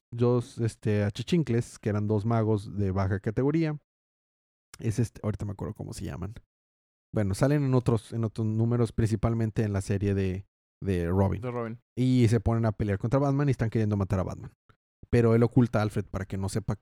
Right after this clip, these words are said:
Speaker 1: Damián que está ahí, porque se lo va a alterar mucho que se entere que tú estás aquí, porque parte de lo que lo volvió loco es que te habías muerto tú en lugar de él y lo que sea. Están peleé, peleé, y Robin le dice, "Es por tu culpa, tú cre-, digo,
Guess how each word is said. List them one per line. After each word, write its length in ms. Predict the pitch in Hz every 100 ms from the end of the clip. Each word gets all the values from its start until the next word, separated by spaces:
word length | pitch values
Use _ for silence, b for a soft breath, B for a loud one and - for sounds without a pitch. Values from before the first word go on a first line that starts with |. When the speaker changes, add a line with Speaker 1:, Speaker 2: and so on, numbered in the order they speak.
| _
Speaker 1:
Damián 340 | 104 98 98
que 60 | 95
está 160 | -
ahí, 220 | 120 143 143
porque 160 | 98
se 80 | 101
lo 100 | 92
va 60 | 110
a 20 |
alterar 320 | 117 131 123
mucho 300 | 131 139 117
que 60 | 110
se 100 | 98
entere 240 | 117 113
que 80 | -
tú 100 | 101
estás 220 | - 101
aquí, 340 | - 156 165
porque 240 | 151 113 98
parte 300 | - 113 123
de 40 |
lo 120 | 110
que 80 | -
lo 120 | 98
volvió 280 | 98 101 110
loco 260 | 120 117 87
es 80 | -
que 80 |
te 140 | 95 95
habías 160 | 95
muerto 280 | 95 95 -
tú 260 | 104 160 147
en 40 |
lugar 220 | 107 98
de 260 | 107 135 151
él 60 | 131
y 40 |
lo 100 | 107
que 80 | -
sea. 200 | 87 82 b B B B B
Están 280 | 147 156 160
peleé, 220 | 143 139
peleé, 580 | 127 135 160 185 180 160
y 120 | 135 131 -
Robin 280 | 135 123
le 60 | 117
dice, 160 | 110 127
"Es 80 |
por 160 | - 170
tu 120 | 143
culpa, 440 | - 202 196 - 170
tú 160 | 175
cre-, 260 | - - 143
digo, 240 | 147 139